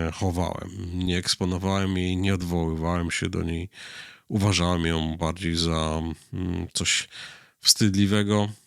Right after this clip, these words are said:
coś, e, trudnego, coś niepotrzebnego, coś ograniczającego, aniżeli jakiś rodzaj siły. No bo rzeczywiście można by powiedzieć, że z perspektywy logiki i racjonalności to taka wrażliwość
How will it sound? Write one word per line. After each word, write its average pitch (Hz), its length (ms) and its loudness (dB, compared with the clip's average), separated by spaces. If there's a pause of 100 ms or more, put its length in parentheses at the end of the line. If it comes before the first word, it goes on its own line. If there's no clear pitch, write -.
(220)
coś, - 460 -2
e, 87 520 0
trudnego, 92 640 2
coś - 400 -4
niepotrzebnego, 87 800 -2
coś - 220 -4
ograniczającego, 85 920 -2
aniżeli 82 460 -6 (460)
jakiś - 340 -2
rodzaj 82 520 -4
siły. - 380 -4 (960)
No 127 120 2
bo 131 100 2
rzeczywiście 110 540 0 (500)
można 95 280 2
by 95 120 0
powiedzieć, 90 460 0
że 87 80 4
z - 80 4
perspektywy 87 560 0
logiki 87 540 0
i 90 60 0
racjonalności 82 1000 0 (600)
to - 100 -2
taka 85 240 -2
wrażliwość 82 760 0